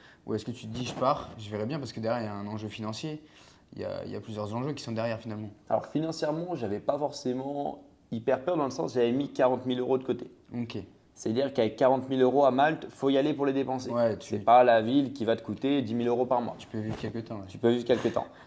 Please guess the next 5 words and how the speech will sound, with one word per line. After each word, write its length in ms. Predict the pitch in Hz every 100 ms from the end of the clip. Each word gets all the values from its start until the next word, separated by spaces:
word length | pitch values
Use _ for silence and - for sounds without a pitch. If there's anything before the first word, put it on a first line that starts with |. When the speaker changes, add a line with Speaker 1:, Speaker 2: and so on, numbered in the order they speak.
| - _
Speaker 2:
C'est-à-dire, 500 | - 131 131 147 185
l'enjeu, 720 | 143 139 156 147 131 196 202
il 80 | 170
était 260 | 127 131 120
plus 720 | 117 - 180 214 208 - -